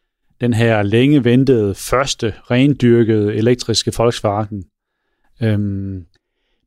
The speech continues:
det var oprindeligt meningen, at den skulle lanceres i forsommeren, altså nu. Men Volkswagen har haft massive softwareproblemer. De har jo for lang tid siden, øh, besluttet sig for at vil udvikle,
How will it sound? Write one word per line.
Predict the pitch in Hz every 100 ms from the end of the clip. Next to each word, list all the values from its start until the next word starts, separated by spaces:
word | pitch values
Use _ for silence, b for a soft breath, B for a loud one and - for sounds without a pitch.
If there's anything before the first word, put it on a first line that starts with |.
| -
det | 175
var | 233
oprindeligt | 160 - 214 196 147
meningen, | 185 220 151
at | 127
den | 165
skulle | - 139
lanceres | 127 - 180 135 120 - - -
i | 139 131 - - _ _ _
forsommeren, | - 147 180 - 113 120 107 82 _ _
altså | 143 123 120
nu. | 117 156 196 - _ _ _ _ _ _ _ _ _ _ _ _ -
Men | 135 143 143 131 _ _ -
Volkswagen | 139 156 127 127 123
har | 107 110
haft | 113 - - _ -
massive | 123 127 120 - - 185 151 - - _ _ _ _ _
softwareproblemer. | - 127 - 117 98 90 _ - 104 107 110 98 _ _ _ _ _ _ _ _ _ -
De | 170
har | 156 127
jo |
for | 110 123
lang | 135 160
tid | 120
siden, | - 131 139
øh, | 120 98
besluttet | 107 151 135 104
sig | -
for | 120 117 - 120
at | 104
vil | 104
udvikle, | - 135 120 120 110 92